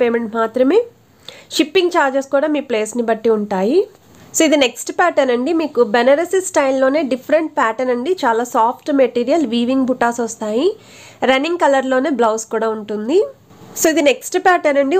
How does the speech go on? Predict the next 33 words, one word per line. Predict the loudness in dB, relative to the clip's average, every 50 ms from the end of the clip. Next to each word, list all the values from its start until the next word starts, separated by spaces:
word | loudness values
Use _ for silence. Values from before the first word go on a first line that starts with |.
| 0
ఉప్పాడ | 0 2 2 2 4 4 2 0 0 2
సాఫ్ట్ | 2 2 2 2 0 -4 -4 -2
సిల్క్‌లోనే | -2 -2 -2 0 2 2 2 2 0 0 2 4
పోచంపల్లి | 4 4 4 0 -2 -2 0 0 0 2 0 0 -2
డిజైన్ | -2 0 2 2 2 2 0 0
శారీ | 0 2 2 4 4 4 2 2
అంటారు. | 0 0 0 2 2 0 0 0
కంప్లీట్ | -2 -2 -2 0 0 0 0 2 2
శారీ | 2 2 2 2 2 0 0
అంతా | 0 0 0 2
కూడా | 2 2 2 0
పోచంపల్లి | 0 0 0 0 -2 0 0 2 2 2 2 2 2
డిజైన్ | 2 2 2 4 4 4 2
వస్తుంది. | 2 0 0 -2 0 2 2 4 4 2 2 -2 -18 -20 -20 -20 -20 -18 -4 0 2
రెండు | 2 2 2 2
వైపులా | 0 2 2 0 0 2 2
కూడా | 2 2 2 0 -2 -4 -4 -4
ఎస్పీ | -4 -4 -2 -2 0 2 2
బోర్డర్స్ | 2 2 2 0 -2 -2 -4
అండి. | -4 -2 -2 -2 0 2
ప్లెయిన్ | 4 4 4 4 2 2
బోర్డర్ | 2 2 2 2 0 0
ప్లస్ | 2 2 2 2 2
జరీ | 2 2 2 0 0
బోర్డర్ | 2 0 2 2 0 -2 -2
వస్తుంది. | -4 -4 -4 -4 -2 -2 0 0 2
కాంట్రాస్ట్ | 2 0 0 0 2 2 2 0 0 -4 -4 -2 2
కలర్ | 2 2 2 2 2 0
పళ్ళు, | 0 0 2 2 4 2 2 2 -2 -20 -20 -20 -20 -20 _ -2 0
సేమ్ | 2 2 2 2 0 0
పళ్ళు | 0 0 0 -2 -2 2
షేడ్‌లోనే | 2 2 2 2 2 2 2 2 2 2
బ్లౌజ్ | 2 2 2 -2 -4